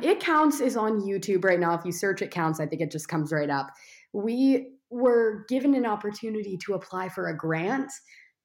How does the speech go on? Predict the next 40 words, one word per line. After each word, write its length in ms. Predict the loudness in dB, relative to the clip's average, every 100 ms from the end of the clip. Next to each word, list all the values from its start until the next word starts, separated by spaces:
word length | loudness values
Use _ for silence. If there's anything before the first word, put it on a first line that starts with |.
| -10
to 240 | 2 4
make 200 | 4 2
a 60 | -2
film 240 | -2 -2
about 280 | 0 -2 0
voting 360 | 2 2 2 -2
to 120 | -4
inspire 400 | -8 -6 -6 -6
people 220 | -8 -8 -8
to 80 |
vote. 280 | -2 -2 -2 -4
And 280 | -8 -8 -6
we, 320 | -4 -4 -6 _ _ _ _ _ _ _ -20 -2
for 300 | 0 2 -2
some 440 | -4 0 2 2 -2
crazy 460 | 2 2 2 -2
reason, 360 | -2 0 0 2
happened 300 | 0 -2 -2
to 80 | -2
get 160 | -2
the 80 | -2
grant, 380 | 0 2 2 -2
and 80 | -4
it 60 |
was 340 | -4 -6 -8 _
so 320 | -8 0 2
exciting. 540 | 0 0 0 0 -2 -4
But 180 | -6
we 320 | -4 -4 -4 -2
basically 480 | 0 0 -2 -4 -6
flew 280 | -4 -2
to 120 | -2 -2
L 160 | 0
A, 340 | 2 2 0 -2 -12 _ _ _ _
got 160 | -2 -2
the 100 | -2
whole 160 | -4 -4
thing 160 | -4
together, 540 | -4 -2 0 2 2 0
and 320 | -2 -6